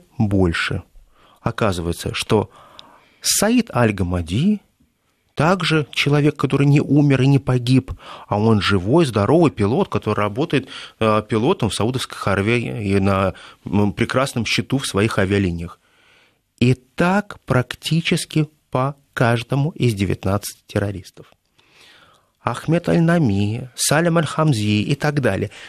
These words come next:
Вот все, кого показывали вот этими строчками, кто захватил самолёты, это, оказывается, все живые люди. И Саудовская Аравия отчитывается и задаёт вопрос: «Простите, пожалуйста, а кого вы показывали?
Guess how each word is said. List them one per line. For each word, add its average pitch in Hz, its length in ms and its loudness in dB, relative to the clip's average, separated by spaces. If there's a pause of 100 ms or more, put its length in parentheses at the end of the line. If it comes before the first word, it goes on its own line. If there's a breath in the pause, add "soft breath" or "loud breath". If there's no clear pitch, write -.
(120)
Вот 170 140 0
все, - 380 0
кого 117 320 0
показывали 101 720 -4
вот 95 180 -4
этими 101 240 -4
строчками, 123 800 -2 (320 loud breath)
кто - 200 0
захватил 135 520 -2
самолёты, 113 640 -6 (600)
это, - 200 -2
оказывается, 160 580 -2
все - 240 -2
живые 165 300 2
люди. 101 400 -2 (840)
И 104 60 0
Саудовская 135 680 0
Аравия 107 320 2
отчитывается - 1040 -4 (120)
и 110 60 -6
задаёт 110 420 0
вопрос: 151 480 -2 (560 soft breath)
«Простите, - 360 -4
пожалуйста, 110 460 -2 (360 soft breath)
а 110 100 -6
кого 135 280 0
вы 123 140 2
показывали? 92 720 -4